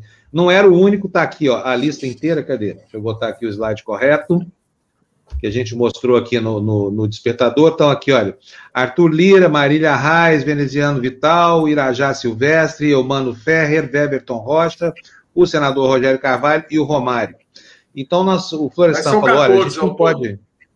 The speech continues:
Speaker 1: É, então, tá aqui são alguns, são oito dos quatorze. Oito dos quatorze, né? São quatorze no total, oito aqui im-, implicados pelo Estadão.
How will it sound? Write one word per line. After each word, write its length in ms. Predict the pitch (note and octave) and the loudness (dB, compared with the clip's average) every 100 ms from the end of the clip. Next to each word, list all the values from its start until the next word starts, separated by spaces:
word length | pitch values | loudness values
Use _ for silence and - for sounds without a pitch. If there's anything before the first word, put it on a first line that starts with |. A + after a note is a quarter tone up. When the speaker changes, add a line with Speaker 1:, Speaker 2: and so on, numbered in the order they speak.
| _ _ _ _ _ _ _ | _ _ _ _ _ _ _
Speaker 1:
É, 280 | C3 G#2 F2 | -2 -2 -2
então, 280 | E3 D3 A#2 | -2 -2 -2
tá 80 | C#3 | -6
aqui 180 | - | -4
são 160 | D#3+ F3+ | -4 0
alguns, 720 | F3 D3 F3 F#3+ - - - | 0 0 0 0 -2 -12 -10
são 300 | D3 D3+ D3+ | -6 -4 -2
oito 340 | D3+ F3 F#3+ G3 | 2 4 4 0
dos 160 | F3 | -4
quatorze. 600 | - F3 F3+ A#2+ G2+ - _ _ _ | -4 -4 -2 -2 -2 -8 _ _ _
Oito 300 | D3 D#3+ D#3+ | 0 0 -2
dos 140 | D3 | -8
quatorze, 560 | - D3 - F#2+ - - _ | -4 -2 -2 -6 -8 -18 _
né? 240 | A#2 C3 C3 _ | -8 -8 -8 _
São 160 | - A#2+ | -12 -2
quatorze 480 | D3 - D3+ C#3+ | -2 0 2 2
no 80 | B2+ | 0
total, 400 | D#3+ D3+ D#3+ E3+ | -4 -4 0 0
oito 280 | D3+ E3 E3 | 2 2 0
aqui 200 | D3+ - | -4 -4
im-, 200 | D#3 D3+ _ | -8 -8 _
implicados 440 | C#3 C3+ C#3+ C#3 C3 | -12 -10 -4 -2 -2
pelo 100 | C3+ | -2
Estadão. 320 | C#3 G2+ | -2 -4